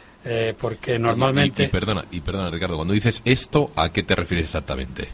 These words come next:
Speaker 1: Al, al éxodo, al, al permitir que los buenos profesionales se marchen, porque,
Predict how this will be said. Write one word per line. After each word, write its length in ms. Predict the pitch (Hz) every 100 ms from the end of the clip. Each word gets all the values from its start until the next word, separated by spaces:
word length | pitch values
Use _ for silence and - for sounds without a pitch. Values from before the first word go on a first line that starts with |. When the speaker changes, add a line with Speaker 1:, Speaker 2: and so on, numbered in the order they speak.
| -
Speaker 1:
Al, 280 | - 117 120
al 360 | 120 117 110 120
éxodo, 520 | 143 - 104 98 104
al, 240 | 123 120 123
al 200 | 127 127
permitir 680 | 143 123 123 120 190 196 196 - - -
que 140 | - 123
los 180 | 120 120
buenos 280 | 156 170
profesionales 680 | 170 147 127 143 139 151 135
se 100 | 143
marchen, 480 | 156 151 - 160 208 - - - -
porque, 560 | 131 123 113 135 120